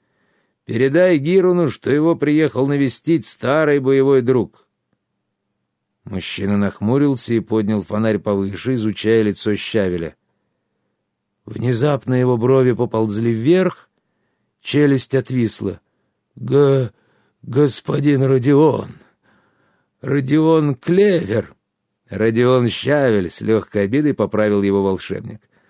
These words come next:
А мужчина уже снимал лязгующую цепь и широко открывал дверь.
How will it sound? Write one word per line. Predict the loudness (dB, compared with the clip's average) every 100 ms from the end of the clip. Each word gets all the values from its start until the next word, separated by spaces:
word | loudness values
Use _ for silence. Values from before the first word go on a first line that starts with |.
| _ _ -8
А | -4
мужчина | -2 0 0 2
уже | 2 0
снимал | 0 -2 0 0 0
лязгующую | 2 2 0 0 0 0 -2 -4
цепь | -2 -2 -2 0
и |
широко | -4 -2 -4 -2 -2
открывал | -2 -2 0 2 0
дверь. | 0 -2 -4